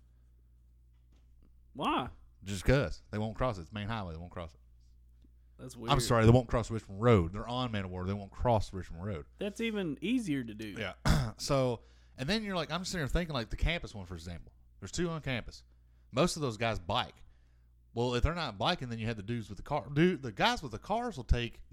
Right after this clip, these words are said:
Speaker 2: twelve to thirteen minutes to get there. Like, I feel like they're losing customers on this. And it kinda irks me.
Speaker 1: I think maybe they should just take a step back from the Freaky Fast thing and just worry about delivery, because there's
Speaker 2: Like, I wonder if they're having, like, people shit on them or something for something. But like I,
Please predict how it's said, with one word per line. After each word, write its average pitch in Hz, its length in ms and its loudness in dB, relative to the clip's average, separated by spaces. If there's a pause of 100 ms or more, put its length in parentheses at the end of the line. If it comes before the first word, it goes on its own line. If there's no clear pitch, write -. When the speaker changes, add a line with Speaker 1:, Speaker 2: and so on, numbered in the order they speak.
(120)
Speaker 2:
twelve 180 520 6
to 117 100 -12
thirteen 196 440 -2
minutes 95 220 -8
to 101 60 -8
get 90 140 -10
there. 73 240 -12 (640)
Like, 127 100 -4
I 139 40 0
feel 294 280 10
like 262 160 2
they're 127 100 4
losing 127 580 4
customers 98 560 -2
on 73 180 -12
this. - 280 -20 (600)
And 117 120 -6
it 127 100 -6
kinda 214 260 2
irks 135 260 -6
me. 69 80 -16 (1200)
Speaker 1:
I 143 60 -6
think 196 180 2
maybe 180 180 4
they 180 140 4
should 143 200 -2
just 135 280 -2
take 156 200 2
a 123 160 0
step 135 280 -4
back 143 220 0
from 131 140 -4
the 120 80 -4
Freaky 127 300 -4
Fast 147 420 -2
thing 120 280 -6
and 117 100 -8
just 120 160 -8
worry 127 180 -4
about 120 180 -6
delivery, 113 480 -8 (120)
because 135 340 -2
there's 127 240 -2 (560)
Speaker 2:
Like, 139 100 -4
I 165 40 -2
wonder 269 140 0
if 214 60 -2
they're 185 100 2
having, 170 200 0
like, 127 140 0
people 147 200 0
shit - 280 0
on 160 160 0
them 92 100 -8
or 85 60 -10
something 90 400 -10
for 95 140 -10
something. 90 420 -10
But 101 120 -10
like 110 140 -8
I, 131 100 -8